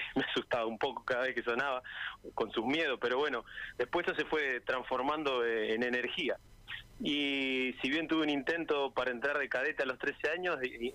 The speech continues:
ingresé inmediatamente después del lamentable suceso de Prodinco,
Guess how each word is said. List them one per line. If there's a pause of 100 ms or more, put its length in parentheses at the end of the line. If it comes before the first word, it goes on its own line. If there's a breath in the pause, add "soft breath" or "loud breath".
ingresé
inmediatamente
después
del
lamentable (840 loud breath)
suceso
de
Prodinco,